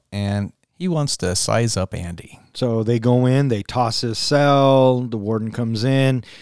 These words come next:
Speaker 2: and immediately, you know, Andy's holding his Bible, and the warden is very pleased about that. You know, so they exchange their Bible verses back and forth,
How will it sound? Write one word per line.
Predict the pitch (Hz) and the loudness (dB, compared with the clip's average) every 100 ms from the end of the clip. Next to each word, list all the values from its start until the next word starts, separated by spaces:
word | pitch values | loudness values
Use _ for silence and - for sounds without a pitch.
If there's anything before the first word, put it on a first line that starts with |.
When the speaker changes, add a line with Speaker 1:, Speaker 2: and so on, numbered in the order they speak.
| - | -8
Speaker 2:
and | 135 131 | -2 0
immediately, | 127 139 156 147 131 127 123 117 104 - | 2 4 6 6 4 2 2 0 -4 -8
you | 131 | -2
know, | 123 110 107 101 | 0 0 -2 -4
Andy's | 127 143 131 | -2 -2 0
holding | 113 120 110 | 0 -2 -2
his | 101 | -4
Bible, | 107 131 117 104 101 - - | 0 0 0 -4 -8 -14 -12
and | 113 110 101 | -8 -6 -6
the | 101 | -4
warden | 113 110 | -2 -4
is | 101 | -6
very | 92 139 190 | -8 -8 -10
pleased | - 233 226 - | -10 -8 -6 -6
about | 80 80 73 | -8 -14 -16
that. | 80 55 - _ _ _ _ _ | -18 -18 -20 _ _ _ _ _
You | 107 | -10
know, | 104 92 | -10 -8
so | 92 - 110 107 104 | -6 -2 0 0 -2
they | 104 107 107 | -2 -2 -2
exchange | 113 - - 113 117 101 98 | -4 -6 -6 -4 -4 -4 -2
their | 117 117 120 | -2 -2 -4
Bible | 110 110 113 110 113 | -8 -6 -4 -4 -4
verses | 104 110 - 117 113 | -4 -4 -4 -4 -4
back | 98 107 101 | -4 -8 -8
and | 123 | -12
forth, | - 107 104 101 | -6 -6 -4 -8